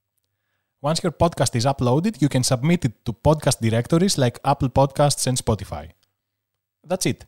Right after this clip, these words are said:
You've now recorded and published your first podcast episode, using only your phone.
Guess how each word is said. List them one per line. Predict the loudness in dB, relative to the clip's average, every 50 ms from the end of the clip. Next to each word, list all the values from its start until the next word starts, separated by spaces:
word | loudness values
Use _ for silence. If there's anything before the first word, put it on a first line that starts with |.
| _ _ _ _ _ _
You've | _ -4 -2
now | 0 2 2
recorded | 2 2 4 2 2 4 2 0 0
and | 0 0 2
published | 2 0 2 2 0 -2 0 0
your | -2 -2
first | 2 2 2 2 2 -2 _ _
podcast | -4 -4 -2 0 -4 -2 -2 -2
episode, | -4 -4 -4 -6 -8 -8 -10 -14 _ _ _ _ _ _
using | _ -4 -2 0 0 -2 -2 _
only | 2 2 4 4 4 4
your | 2 2
phone. | 2 2 0 0 0 -6 -12